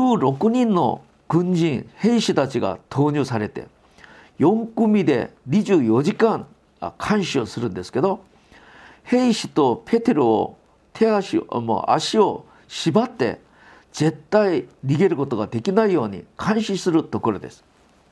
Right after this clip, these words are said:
皆さん、もしこのようにヘロデ王がユダヤ人の心を得るためにキリスト教の人たち、信徒たちをみんな捕まえて殺すんだとするなら、イエス・キリストの福音はどうなるんでしょう？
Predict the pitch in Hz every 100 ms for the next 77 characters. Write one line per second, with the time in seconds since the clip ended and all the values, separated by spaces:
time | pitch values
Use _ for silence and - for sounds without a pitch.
0 | _ _ _ _ _ _ 139 143 127 104
1 | 113 170 143 127 139 175 190 147 110 -
2 | - - - - _ - 143 160 160 156
3 | 143 117 101 - 110 135 208 185 175 151
4 | 131 131 190 165 127 185 175 131 180 175
5 | 120 - _ - - - - 160 220 220
6 | 226 185 190 175 139 135 - 180 160 135
7 | - - - - 220 190 139 127 120 104
8 | - - 104 156 208 226 - - 185 208
9 | 170 - 143 208 214 165 120 107 - 139
10 | 123 135 104 - _ _ _ - - -
11 | - - - - - - 226 220 - 180
12 | 202 - 190 139 - 220 202 131 123 180
13 | 196 165 143 95 - 87 - - _ _